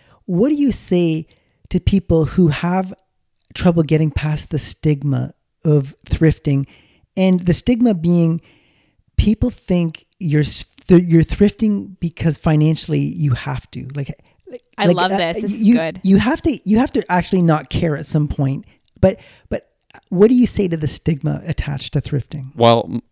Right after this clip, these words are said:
Speaker 3: my main, um, thought to that, and it's gonna bring us right into our first point. Um, one of the reasons I thrift personally is not because I can't afford to go and buy, you know, higher quality products or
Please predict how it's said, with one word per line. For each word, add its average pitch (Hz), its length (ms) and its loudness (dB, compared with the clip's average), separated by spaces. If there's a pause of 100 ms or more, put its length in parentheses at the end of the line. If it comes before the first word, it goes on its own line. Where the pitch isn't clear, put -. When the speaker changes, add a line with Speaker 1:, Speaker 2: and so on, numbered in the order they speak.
(120)
Speaker 3:
my 123 420 2
main, 117 680 0
um, 117 720 0 (240)
thought 117 260 4
to 147 100 0
that, 139 220 0
and 107 120 0
it's 104 120 -2
gonna 104 160 0
bring 92 180 -2
us 82 200 -6 (100)
right 90 220 -4
into 85 240 -6
our 78 160 -4
first 80 320 -8
point. 85 340 -4 (380)
Um, 78 460 -6 (120)
one 104 180 0
of 143 80 0
the 110 80 0
reasons 98 480 -4 (120)
I 90 320 -2
thrift - 560 -10
personally 113 680 -8 (320)
is 87 540 -4
not 101 180 0
because 117 260 -4
I 98 60 -4
can't 92 540 -10
afford 85 680 -8 (200)
to 117 460 -8
go 107 340 -2
and 95 240 -8
buy, 87 340 -6
you 101 140 -8
know, 87 140 -6
higher 87 320 -2
quality 85 400 -2
products 80 560 -8
or 82 340 -8